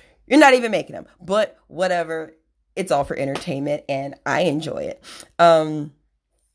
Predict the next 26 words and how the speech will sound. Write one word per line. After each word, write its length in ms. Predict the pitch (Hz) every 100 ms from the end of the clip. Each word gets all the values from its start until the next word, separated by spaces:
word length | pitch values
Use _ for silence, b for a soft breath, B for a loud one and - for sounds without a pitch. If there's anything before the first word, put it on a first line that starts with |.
| _ -
so 340 | - - 208 202
excited 440 | 202 165 151 160
to 80 | 151
have 200 | 170 139
this 160 | 147
recommendation, 800 | 143 143 143 143 147 139 - 143
so 340 | 147 143 139 -
I 120 | 147
just 120 | 147
had 200 | 170 147
to 80 | -
do 240 | 160 139
it. 160 | 101 - B B
It 120 | 185
didn't 200 | 190 254
really 200 | 254 226
have 260 | 220 196 190
a 60 |
name, 540 | 147 151 147 151 202 -
so 140 | -
I'll 200 | 156 165
call 320 | - 156 156
it 180 | 151 - _ _ _ _ _ _ _ _ _
the 100 | 156
fluffy 520 | - 185 151 - 151
cocktail 640 | - 156 - - 156 160